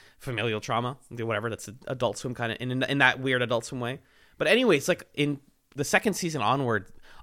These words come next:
almost every episode has a, like, really plot crucial moment happen after the credits. And when I watched that show for the first time, uh, I didn't watch those 'cause I didn't know that they existed. And I kept on finding myself going, like, "What the fuck is happening? I'm losing the plot. What am I missing?"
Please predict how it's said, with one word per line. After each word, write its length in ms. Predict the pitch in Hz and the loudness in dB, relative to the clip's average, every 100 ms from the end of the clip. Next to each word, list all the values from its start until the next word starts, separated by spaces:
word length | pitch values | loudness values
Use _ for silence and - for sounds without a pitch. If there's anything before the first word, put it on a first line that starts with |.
| - | 4
almost 300 | 170 202 196 | 6 6 4
every 240 | 165 156 | 4 4
episode 340 | 143 156 185 160 | 2 2 0 2
has 260 | 151 139 | 2 2
a, 80 | 127 | 2
like, 200 | 117 - | 0 -4
really 320 | 101 113 127 | -2 0 -2
plot 340 | 127 - 98 - | -4 -2 -2 -2
crucial 300 | 123 - 120 | -10 -6 -6
moment 280 | 98 104 | -4 -6
happen 300 | 101 92 110 | -4 -4 -2
after 260 | 95 95 - | -4 -4 -6
the 80 | 104 | -8
credits. 480 | - 104 156 - - - - - | 0 0 0 -6 -18 -20 -20 -2
And 160 | 127 135 | 2 6
when 80 | 151 | 8
I 80 | |
watched 260 | 170 131 139 | 8 6 6
that 160 | 151 147 | 2 2
show 100 | 160 | 0
for 60 | |
the 100 | 165 | 0
first 280 | 160 165 - | -2 -4 -2
time, 320 | 175 165 185 - - - - | 0 0 -2 -8 -20 -14 0
uh, 500 | 117 107 104 95 - _ _ _ - | 4 6 4 0 -8 _ _ _ 2
I 100 | 127 | 4
didn't 320 | 120 135 120 | 4 -2 0
watch 280 | 110 127 - | 4 4 4
those 200 | 156 185 | 2 2
'cause 160 | - 123 | -2 -4
I 60 | |
didn't 200 | 101 113 | -4 -2
know 120 | 113 | 0
that 100 | 110 | 0
they 120 | 110 101 | 0 -4
existed. 540 | 92 101 - 143 180 _ _ _ - | -4 -10 -4 -4 -4 _ _ _ -4
And 160 | 127 | 2
I 240 | 123 120 117 _ _ _ _ - | 2 2 -4 _ _ _ _ -4
kept 280 | - 208 202 | 2 2 4
on 180 | 165 151 | 2 4
finding 260 | 156 156 | 2 4
myself 280 | 143 139 139 | 2 2 0
going, 220 | - 131 | 2 2
like, 160 | 117 - | 0 -6
"What 140 | 160 | -10
the 80 | - | -8
fuck 200 | - 170 | -6 -6
is 120 | 135 | -4
happening? 360 | - 120 127 104 | 0 0 0 -4
I'm 140 | 110 | -2
losing 360 | 117 123 143 139 | -2 -2 -4 -6
the 60 | 113 | -6
plot. 400 | - 131 107 - | 0 2 2 2
What 120 | 139 | 0
am 80 | 156 | 0
I 60 | |
missing?" 440 | 117 127 - 92 | 0 -2 -4 -8